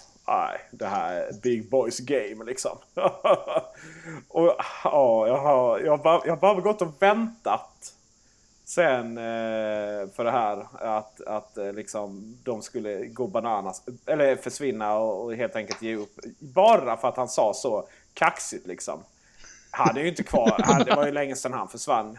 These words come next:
Speaker 1: givetvis, men, men, eh, men ändå, liksom. Ja, karma is a bitch.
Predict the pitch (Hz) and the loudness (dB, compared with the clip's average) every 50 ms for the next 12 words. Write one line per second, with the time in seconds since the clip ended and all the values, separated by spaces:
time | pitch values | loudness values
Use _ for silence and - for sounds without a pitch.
0 | 117 120 - 117 117 117 110 101 - 110 104 98 101 _ 120 117 113 110 110 98 | -14 -12 -8 -8 -6 -6 -8 -8 -8 -8 -6 -6 -8 _ -8 -8 -6 -8 -10 -10
1 | 104 110 110 107 107 104 104 104 104 104 101 101 101 98 98 98 98 95 95 95 | -10 -8 -8 -8 -8 -8 -10 -12 -12 -12 -10 -10 -10 -10 -10 -10 -10 -10 -10 -10
2 | 95 92 92 92 92 92 - - - - - _ _ _ _ _ - 107 117 110 | -10 -10 -10 -10 -12 -12 -14 -14 -16 -20 -20 _ _ _ _ _ -14 -10 -10 -8
3 | 104 107 107 101 104 95 85 85 82 - - 98 95 98 - _ - - 98 104 | -8 -8 -10 -8 -6 -6 -6 -8 -10 -12 -12 -12 -12 -12 -16 _ -12 -8 -6 -6
4 | 104 104 117 123 _ - - 127 113 101 98 101 110 110 107 - 113 113 - 131 | -6 -8 -10 -16 _ -4 -2 0 0 0 -2 -6 -8 -10 -10 -10 -12 -8 -6 -8
5 | 113 - - - - - | -8 -8 -14 -20 -20 -20